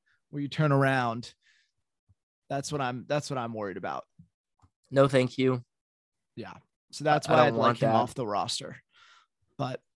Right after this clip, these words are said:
Speaker 1: like I said, all signs point to the team planning on moving him. Yeah.
Speaker 2: Yeah, that'd be very nice. Um, what else we got here?
Speaker 1: I think we wanted
Speaker 2: You
Speaker 1: to
Speaker 2: know
Speaker 1: talk a little training camp.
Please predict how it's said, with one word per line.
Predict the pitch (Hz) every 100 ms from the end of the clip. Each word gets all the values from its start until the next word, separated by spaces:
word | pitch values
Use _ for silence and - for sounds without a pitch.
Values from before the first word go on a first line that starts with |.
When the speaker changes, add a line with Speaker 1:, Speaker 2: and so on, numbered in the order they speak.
| _
Speaker 1:
like | 160 175
I |
said, | 160 135
all | 139 165
signs | 170 151 143
point | - 135 110
to | -
the | 143
team | 143 131 107 110 _
planning | 151 131 123
on | 117 110
moving | 90 76
him. | 62 69 _ _ _ _ _ _ _ _ _ _ _ _ _ _ _ _ _ -
Yeah. | 127 139 208
Speaker 2:
Yeah, | - - _ - _
that'd | 123
be | 120
very | 120 110
nice. | 104 - - _ _ _ - - - - - _ _ _ - -
Um, | 170 175 170 156 131 113 120 - _ _ _ _ _ _ _ _ _ _ _ _ -
what | 165
else | 196 180
we | 143
got | 123
here? | 127 117 -
Speaker 1:
I | _ _ _ _ _ _ _ _ _ -
think | 165
we | 175
wanted | 165 165
Speaker 2:
You | 160
Speaker 1:
to | 160
Speaker 2:
know |
Speaker 1:
talk | 165
a | 165
little | 160 156 151 151 -
training | - 151 156 156
camp. | 156 147 160